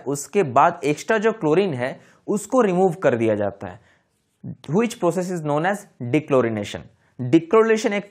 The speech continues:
लास्ट पॉइंट टर्म है हमारा। Decchlorination प्रोसेस के द्वारा जो एक्सेस जो क्लोरीन है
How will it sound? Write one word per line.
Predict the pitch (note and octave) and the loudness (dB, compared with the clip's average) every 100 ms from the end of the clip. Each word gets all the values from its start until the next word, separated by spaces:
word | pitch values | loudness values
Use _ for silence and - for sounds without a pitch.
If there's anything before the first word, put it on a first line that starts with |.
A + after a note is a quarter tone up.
| C3 | 2
लास्ट | C3+ C#3+ - | 2 2 0
पॉइंट | C#3 C3 A#2+ | 0 0 0
टर्म | C#3 C3+ C#3 | 0 0 -2
है | C3 | -4
हमारा। | B2+ C#3 G3 - - - | 0 -2 -2 -8 -16 -4
Decchlorination | A#2+ D#3+ G#3+ G#3 G#3 G#3 | 0 0 2 2 2 -2
प्रोसेस | E3+ E3 E3 | -2 -2 -2
के | E3 | 0
द्वारा | C3 C3+ D3+ - | 2 4 2 0
जो | D3+ D#3+ D3+ | -4 -4 -2
एक्सेस | D#3+ - C4 B3 - | -2 0 0 0 -2
जो | |
क्लोरीन | G#3+ D3+ D3 D#3+ | 0 2 2 2
है | C3+ | -2